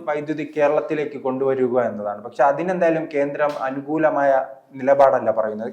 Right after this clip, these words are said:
കേരളം പറയുന്നത് നിങ്ങൾ നിങ്ങളുടെ സ്വന്തം കേരളത്തിൽ തന്നെ ഒരു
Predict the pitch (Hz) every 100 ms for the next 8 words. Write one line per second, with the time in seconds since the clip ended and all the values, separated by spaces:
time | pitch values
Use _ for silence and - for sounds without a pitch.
0 | 143 135 175 208 190 175 170 165 165 185
1 | - - _ - 147 180 190 170 170 180
2 | 175 175 160 170 196 202 - - - _
3 | _ _ _ _ - 185 202 226 226 220
4 | 190 180 180